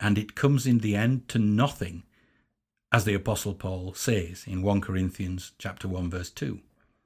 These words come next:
Even the good things of this world, including the very ideas of rationality, meaning, order, and purpose, are perverted by the non-believer and put to the service of idols. Why?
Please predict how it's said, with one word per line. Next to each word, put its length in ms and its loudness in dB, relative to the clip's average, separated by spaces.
Even 340 10
the 80 8
good 280 8
things 380 2
of 140 -6
this 200 0
world, 520 -2
including 480 6
the 80 6
very 300 4
ideas 520 2
of 160 -4
rationality, 920 -2
meaning, 600 2
order, 440 2
and 200 -2
purpose, 480 -2
are 160 0
perverted 640 4
by 180 4
the 120 2
non-believer 720 0
and 240 6
put 220 2
to 80 -6
the 120 -2
service 420 -4
of 80 -8
idols. 580 -8
Why? 500 6